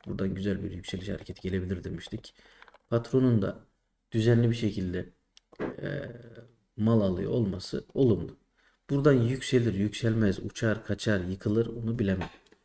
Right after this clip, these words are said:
Ama şu anda bu hareketler, olumlu hareketler. Bakın bu şu demek değil. Direkt buradan böyle uzaya çıkacak diye bir şey yok. Böyle çıktığı da olur. Mesela zamanında Tekfen şirketinde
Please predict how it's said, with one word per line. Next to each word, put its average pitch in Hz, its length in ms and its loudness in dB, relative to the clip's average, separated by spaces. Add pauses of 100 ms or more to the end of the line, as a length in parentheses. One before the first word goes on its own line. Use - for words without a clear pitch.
(140)
Ama - 480 2 (260)
şu - 240 2
anda 104 420 0
bu 120 120 0
hareketler, 98 460 -4
olumlu 117 400 2
hareketler. 113 560 -2 (1800)
Bakın 123 280 -2
bu 139 60 -2
şu - 160 -4
demek 123 320 2
değil. 104 260 0
Direkt 131 300 4
buradan 113 320 2
böyle 120 380 2
uzaya 117 380 2
çıkacak 110 460 -2
diye 104 140 0
bir - 40 -6
şey 107 160 0
yok. - 180 -4
Böyle 123 200 4
çıktığı - 400 -2
da 101 60 0
olur. - 300 -8
Mesela 95 440 -4 (880)
zamanında 107 500 2
Tekfen 123 400 -4
şirketinde 95 720 -6